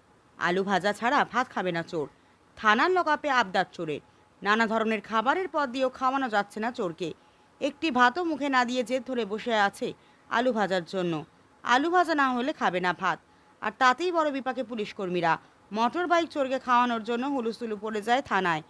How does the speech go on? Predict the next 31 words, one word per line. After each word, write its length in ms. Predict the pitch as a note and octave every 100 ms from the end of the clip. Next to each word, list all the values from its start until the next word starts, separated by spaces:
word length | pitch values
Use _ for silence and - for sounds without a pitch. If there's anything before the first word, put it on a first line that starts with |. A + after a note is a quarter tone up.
| _ _ _ -
হাজার 300 | A#3+ B3 E4+
চেষ্টাতেও 420 | F4+ E4+ E4 D4+
কোনো 220 | D4 C#4 C4+
খাবারই 360 | B3+ A#3+ A#3
মুখে 220 | A#3 A#3+
দিলেন 260 | A3 A3+ G#3+
না 120 | A#3
চোর 220 | C#4 C4
বাবা 220 | G3+ F#3+ F3+
জীবন। 360 | F3 E3+ E3 - _ _ -
অবশেষে 460 | B3 B3+ D#4+ F4 F#4+
হোটেল 260 | F4 D4+
থেকে 160 | C#4+ C#4+
আলু 240 | C4+ B3
ভেজে 340 | B3+ A#3+ A#3 A3+
এনে 160 | C4
শান্তি। 460 | D4 A#3 A3 F3 D3+ - _ _ _
শান্তিপুর 480 | - C#4+ D4 E4 F#4
থানার 260 | E4 D#4+ C#4+
এই 140 | C#4
ঘটনায় 340 | C#4 D4 D4 C#4
হতবাক 360 | A#3+ A#3+ A#3 -
পুলিশ 240 | C4+ A#3+
কর্মীরা। 440 | - G3 F#3 F3 D#3+ - _ _ _ _ -
সম্প্রতি 600 | - E4 D#4 E4+ E4 F4 - _ _ -
পরপর 460 | C#4+ D4 D4+ D#4 G#3+ -
তিনটি 240 | D4 D4
চুরির 300 | E4 C4 B3
ঘটনার 380 | A3+ A#3 B3+ C4+
অভিযোগে 460 | G#3 A3+ G#3+ A3 B3
এক 180 | G#3+